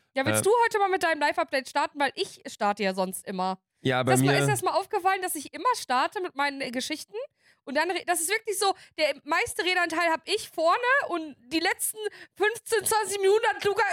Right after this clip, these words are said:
Speaker 1: ganz alleine zum Schluss.
Speaker 2: Ja, das ist wie, glaub ich, so der Sportunterricht, wenn man so Fußball gespielt hat oder so. Du bist so einer, du bist zu Beginn, so eine Minute bist du durchgesprintet, den Ball hinterher und dann lagst du platt in der Ecke.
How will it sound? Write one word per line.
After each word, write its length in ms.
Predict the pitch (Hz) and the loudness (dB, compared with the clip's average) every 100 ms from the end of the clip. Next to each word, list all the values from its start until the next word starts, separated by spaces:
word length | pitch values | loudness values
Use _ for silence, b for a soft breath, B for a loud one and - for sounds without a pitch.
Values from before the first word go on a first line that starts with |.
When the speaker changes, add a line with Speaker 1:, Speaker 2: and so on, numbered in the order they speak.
| 359 | -4
Speaker 1:
ganz 400 | 320 - 554 605 | -6 -2 -2 0
alleine 460 | 508 466 440 453 440 | 0 2 2 0 0
zum 180 | 466 427 | 0 -2
Schluss. 480 | 392 381 370 - _ _ | 0 0 0 -8 _ _
Speaker 2:
Ja, 120 | - | -4
das 120 | 135 | -2
ist 160 | 147 - | -2 -4
wie, 120 | 190 | -4
glaub 180 | 185 190 | 0 0
ich, 80 | 165 | 0
so 60 | 165 | -2
der 100 | 160 | -2
Sportunterricht, 840 | - 147 156 113 98 92 95 - _ _ _ _ - | -2 -2 -2 -2 -2 -2 -4 -10 _ _ _ _ -8
wenn 80 | 113 | -2
man 80 | 117 | -2
so 80 | |
Fußball 440 | 110 - 156 - 117 | -4 -4 -6 -2 -2
gespielt 280 | 98 - 101 | -2 -4 -2
hat 100 | 98 | 0
oder 120 | 98 | -2
so. 80 | 107 | -2
Du 80 | 113 | -2
bist 160 | 135 | -4
so 40 | - | -2
einer, 160 | 139 | -2
du 100 | 123 | -2
bist 160 | 120 139 | -4 -6
zu 60 | 127 | -6
Beginn, 300 | 139 175 151 | -2 -2 -2
so 100 | 135 - | -8 -4
eine 160 | 202 | -2
Minute 180 | 196 185 | 0 0
bist 200 | 147 - | -2 -4
du 40 | 147 | -4
durchgesprintet, 880 | 226 226 - 156 - 113 165 160 | -4 -4 -2 -4 -4 -2 -2 0
den 120 | 143 139 | 0 0
Ball 120 | 156 | 0
hinterher 360 | 143 120 117 147 _ _ _ | 0 2 0 -2 _ _ _
und 40 | 123 | -2
dann 80 | |
lagst 180 | 131 131 | -2 -2
du 60 | 127 | -4
platt 220 | - 139 | -2 -2
in 80 | 123 | 0
der 100 | 120 | -2
Ecke. 260 | 113 107 | -2 -4